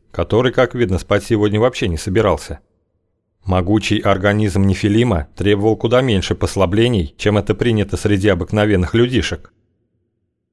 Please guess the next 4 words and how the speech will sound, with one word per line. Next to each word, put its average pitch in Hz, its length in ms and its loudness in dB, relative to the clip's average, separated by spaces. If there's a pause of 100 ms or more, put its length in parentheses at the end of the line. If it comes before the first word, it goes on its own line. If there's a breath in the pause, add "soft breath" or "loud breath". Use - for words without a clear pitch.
(400)
Снаружи 95 560 2
донесся 92 460 0
легкий 101 340 0
шорох, 101 480 0